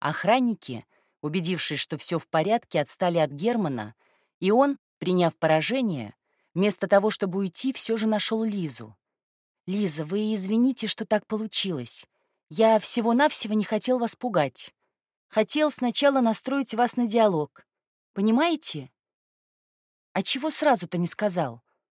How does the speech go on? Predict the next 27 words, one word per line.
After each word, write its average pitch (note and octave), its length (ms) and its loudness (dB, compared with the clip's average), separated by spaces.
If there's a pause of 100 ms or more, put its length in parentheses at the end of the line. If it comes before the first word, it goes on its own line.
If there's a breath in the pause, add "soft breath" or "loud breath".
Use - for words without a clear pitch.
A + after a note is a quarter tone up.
(160)
Не F3+ 120 2
хотел F#3 400 0
пугать. D#3+ 600 -6 (280)
Ну A#3+ 160 2
да. F#3+ 300 2 (500)
А G#3+ 120 4
может, B3+ 300 2
ты C4+ 80 -4
сам F4 300 -2
испугался F#3+ 520 0
нашего F#3 380 -2
Дэвида? C3 500 -4 (540)
Хорошо, D#4 440 0
что - 180 -4
ты A3+ 120 -4
сразу F3 360 2
попал F3 320 2
к - 100 -10
нему, G#3 260 0
а D3 60 0
не C#3 140 -2
ко E3+ 140 0
мне. C#3+ 320 -4 (520)
Дэвид C4 340 -2
быстро A#3 400 -2
тебя D#3+ 220 -2
раскусил". D#3 640 -4